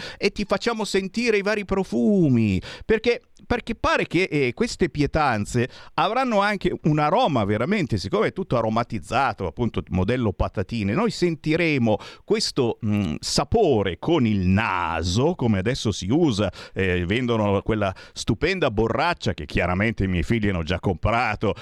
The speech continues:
una borraccia con dentro l'acqua, che tu bevi quest'acqua e sa di qualche cosa. Ma perché? Perché c'è l'insaporitore proprio dove bevi, e, e, ma insaporisce soltanto l'odore,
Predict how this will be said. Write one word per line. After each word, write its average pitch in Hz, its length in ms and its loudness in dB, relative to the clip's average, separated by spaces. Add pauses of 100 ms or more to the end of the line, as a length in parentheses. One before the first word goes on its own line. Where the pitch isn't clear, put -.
(140)
una 120 240 0
borraccia 131 600 0
con 120 240 0
dentro 175 380 0
l'acqua, 147 600 0 (260)
che 165 200 0
tu 262 140 -2
bevi 165 460 0
quest'acqua 170 880 0 (280)
e 226 320 0
sa 233 380 0
di 247 120 -4
qualche 170 440 0
cosa. 104 580 0 (260)
Ma 220 260 2
perché? 196 560 0
Perché 202 460 -2
c'è 208 240 0
l'insaporitore 214 1300 2
proprio 185 540 0 (180)
dove 165 480 2
bevi, 131 600 2
e, 139 240 0
e, 165 180 -2 (180)
ma 214 280 0
insaporisce 226 960 2
soltanto 202 640 0
l'odore, 143 840 2